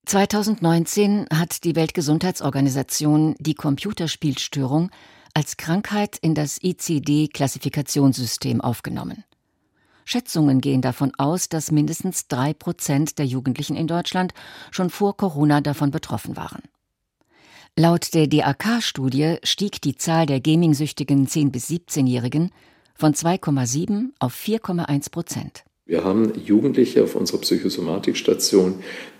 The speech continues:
Speaker 2: die nicht mehr sprechen und nicht mehr in die Schule gehen und sich nur noch mit dem Smartphone beschäftigen. Die sind nicht mehr sozial kompatibel. Die können nicht mehr beschult werden, die sind krank.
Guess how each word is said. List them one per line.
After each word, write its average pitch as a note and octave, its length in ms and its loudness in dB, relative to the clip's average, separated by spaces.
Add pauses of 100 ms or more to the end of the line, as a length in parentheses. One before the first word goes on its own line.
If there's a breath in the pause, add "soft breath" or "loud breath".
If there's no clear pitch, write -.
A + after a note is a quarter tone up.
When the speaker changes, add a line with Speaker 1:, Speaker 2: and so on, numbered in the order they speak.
Speaker 2:
die G2 100 4
nicht G2 340 2
mehr E2 160 -2
sprechen - 600 0
und F2 180 -2
nicht E2+ 220 -4
mehr F#2+ 120 2
in F2 80 -6
die - 80 0
Schule D3+ 380 2
gehen - 340 -8 (260)
und - 100 -6
sich - 200 0
nur F2 140 0
noch G2 180 -2
mit F2 140 -2
dem F#2 220 -4
Smartphone - 460 -6
beschäftigen. - 600 -10 (340 loud breath)
Die - 40 -2
sind - 300 0
nicht - 240 -4
mehr F#2+ 140 4
sozial E2+ 480 0
kompatibel. - 640 -2 (440)
Die - 60 -20
können F2 420 -2 (380 loud breath)
nicht F#2+ 240 -2
mehr - 100 0
beschult - 460 -2
werden, G#2 400 2
die - 100 -2
sind - 320 -2
krank. - 320 -4